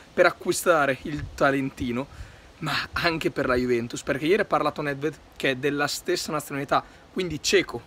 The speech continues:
di Schick, ed essendo vicepresidente della Juventus,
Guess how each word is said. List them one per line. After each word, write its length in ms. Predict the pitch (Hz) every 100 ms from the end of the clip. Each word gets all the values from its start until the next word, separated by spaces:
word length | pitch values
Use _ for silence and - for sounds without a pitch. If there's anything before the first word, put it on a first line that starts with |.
| -
di 140 | 170
Schick, 400 | - 120 - 156 - - - - -
ed 140 | 160
essendo 400 | 175 - 269 196
vicepresidente 840 | 139 156 269 220 180 165 202 185 165
della 160 | 160
Juventus, 640 | 175 196 131 139 196 -